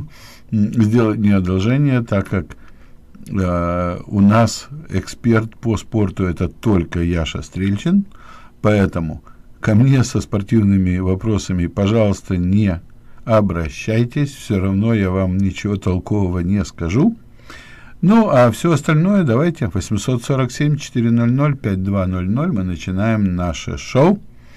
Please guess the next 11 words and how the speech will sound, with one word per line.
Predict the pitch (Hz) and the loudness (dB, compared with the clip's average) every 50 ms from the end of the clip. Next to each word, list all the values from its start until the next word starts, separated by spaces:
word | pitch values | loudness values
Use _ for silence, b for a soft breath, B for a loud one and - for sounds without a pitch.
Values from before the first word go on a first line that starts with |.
| b b b b b b b b b b b b b | b b b b b b b b b b b b b
э, | - 107 104 104 | 0 2 4 6
начинаем | 101 101 98 - - 104 101 98 95 95 90 90 90 | 6 6 4 2 2 2 2 2 2 2 0 0 -2
нашу | 87 87 80 - - | -2 -2 -4 -4 -6
беседу, | 90 80 78 76 - - 127 143 151 151 110 | -8 -6 -8 -10 -6 -2 0 0 2 2 0
наше | 95 92 85 78 - - - | 0 0 -2 -4 -6 -8 -10
общение. | 85 - - - - - 127 131 147 156 156 143 135 131 120 110 - - B B B B B B B B B B B | -10 -10 -10 -12 -6 -2 0 2 2 2 2 0 -2 -2 -4 -6 -10 -14 B B B B B B B B B B B
Ну, | 165 180 196 185 | 2 2 2 2
и | - 160 135 131 131 | 2 4 4 4 4
начнём | 127 127 123 120 113 - - 156 156 165 170 170 | 4 2 2 0 0 0 -2 0 2 2 2 4
мы | 147 127 127 123 | 4 4 4 6
его, | 120 117 110 113 123 123 123 117 110 | 4 4 4 4 2 2 2 2 0